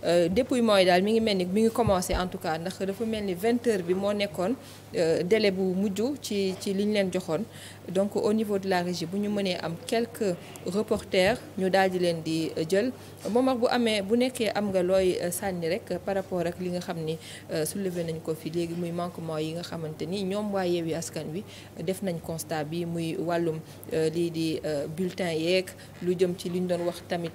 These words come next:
tout à l'heure mbirum enveloppe, il faut le rappeler, euh, surtout aux autorités qui nous suivent fële ca H L M am na, euh, problème enveloppe ba tax ñu daal di rek, euh, ñenn ñi ñibbi seen kër yi. Euh, tey loolu ak jamono ji ñu toll ñuy waaj ak ñuy xaar résultat,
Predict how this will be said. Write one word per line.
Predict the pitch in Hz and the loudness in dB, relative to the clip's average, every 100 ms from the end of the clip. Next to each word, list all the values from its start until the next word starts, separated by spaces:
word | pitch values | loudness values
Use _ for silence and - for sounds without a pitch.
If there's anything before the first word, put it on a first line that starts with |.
| - | -8
tout | 170 185 | -2 0
à | |
l'heure | 170 175 165 - - - | 2 2 0 -6 -18 0
mbirum | 185 180 - | 2 2 2
enveloppe, | 190 180 185 175 | 2 4 2 2
il | 185 | -2
faut | - 196 | 2 4
le | 190 | 4
rappeler, | 185 185 - 180 220 - | 2 -2 0 2 2 -2
euh, | |
surtout | 175 - 208 - 196 180 | -2 -2 -4 0 0 0
aux | 180 175 | 0 0
autorités | 185 185 180 185 | -2 -2 -2 -2
qui | 185 190 | -2 -4
nous | 175 | -4
suivent | 160 - 214 180 - - - | -6 -4 -6 -6 -12 -18 -16
fële | - 208 185 | -6 -2 -2
ca | 185 | -2
H | - 185 - | -4 -4 -2
L | |
M | 170 165 - - | -2 -2 -12 -8
am | 170 180 | -6 -2
na, | 175 170 - | -2 -2 0
euh, | 156 156 | -2 -2
problème | - 180 180 175 156 | -2 0 2 0 -4
enveloppe | - 196 196 190 214 - | 0 0 2 2 2 0
ba | 175 | 0
tax | 208 220 - | 2 0 0
ñu | 196 | -2
daal | 185 196 185 | 2 4 4
di | 180 | 2
rek, | 196 202 | 2 0
euh, | 190 180 175 | 0 0 0
ñenn | 185 214 | 0 0
ñi | 208 202 202 | 0 2 2
ñibbi | 208 180 190 | 2 2 2
seen | 196 180 | 2 2
kër | - 180 | 0 0
yi. | 226 - - - - | 0 -4 -16 -18 -6
Euh, | 185 | -4
tey | 185 226 | 2 2
loolu | 220 226 214 233 - | 6 4 4 0 -2
ak | 202 | -4
jamono | 202 208 196 | -4 -2 -4
ji | 185 190 | -4 -4
ñu | 185 | -2
toll | 185 180 180 | -2 0 0
ñuy | 185 185 | -2 -2
waaj | 185 185 175 | 0 0 -2
ak | 175 | -4
ñuy | 190 202 | -4 -4
xaar | 196 190 185 | 0 0 2
résultat, | 185 170 - 165 | 0 0 -2 -4